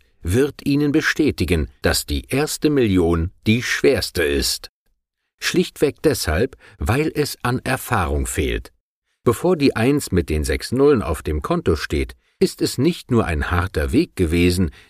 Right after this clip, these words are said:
der häufig mit vielen Entbehrungen gepflastert war, sondern auch eine Zeit von Try and Error. Durch Versuch und Irrtum mussten Entscheidungen umgesetzt und wieder verworfen werden,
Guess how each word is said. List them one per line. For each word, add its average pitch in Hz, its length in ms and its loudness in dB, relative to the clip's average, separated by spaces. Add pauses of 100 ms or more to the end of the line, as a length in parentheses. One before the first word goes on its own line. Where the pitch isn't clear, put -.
der 92 140 4
häufig 151 500 2
mit 82 180 -4
vielen 113 480 2
Entbehrungen 95 640 2
gepflastert - 800 0
war, 107 260 2 (240)
sondern 104 400 2
auch 165 220 0
eine 90 260 0
Zeit 127 460 0
von 80 280 0
Try 80 420 2
and 127 280 0
Error. 78 460 0 (480)
Durch 95 240 2
Versuch 92 680 0
und 151 280 2
Irrtum 101 580 2 (220)
mussten 151 460 0
Entscheidungen 107 920 0
umgesetzt 101 800 0
und 139 300 0
wieder 85 260 2
verworfen 120 640 -2
werden, 64 360 -2